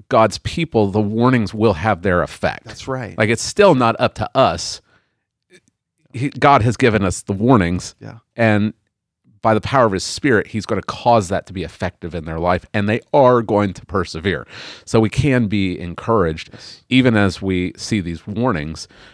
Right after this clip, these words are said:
Speaker 1: And this one, especially in the middle of this warning passage, is meant for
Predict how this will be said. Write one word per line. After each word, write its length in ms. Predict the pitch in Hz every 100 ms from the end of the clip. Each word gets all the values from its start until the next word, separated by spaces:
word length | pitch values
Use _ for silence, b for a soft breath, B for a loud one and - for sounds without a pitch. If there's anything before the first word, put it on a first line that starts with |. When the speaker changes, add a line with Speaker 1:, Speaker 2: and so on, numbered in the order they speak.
| b 101
Speaker 1:
And 260 | 101 95 -
this 220 | 170 190
one, 280 | 117 90 92 -
especially 720 | 92 - 147 151 - 85 85
in 180 | 104 95
the 80 | 95
middle 360 | 107 127 107
of 80 | 87
this 180 | 90 -
warning 300 | 98 120 95
passage, 600 | - 82 - 87 82 - _
is 400 | 139 151 123 - -
meant 360 | 101 101 110 _
for 480 | - 98 90 90